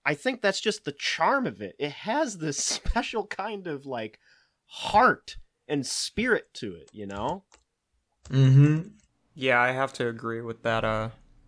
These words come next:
Speaker 3: with what you said, Ian. Some of the, some of the, uh, like, parts where it just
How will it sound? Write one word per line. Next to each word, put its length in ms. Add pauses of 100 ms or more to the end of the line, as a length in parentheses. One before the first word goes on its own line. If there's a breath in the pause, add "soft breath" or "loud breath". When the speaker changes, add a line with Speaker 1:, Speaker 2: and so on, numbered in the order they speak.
(1300)
Speaker 3:
with 260
what 140
you 120
said, 340
Ian. 460
Some 240
of 80
the, 260
some 260
of 180
the, 280
uh, 240 (340)
like, 280
parts 420
where 280
it 120
just 300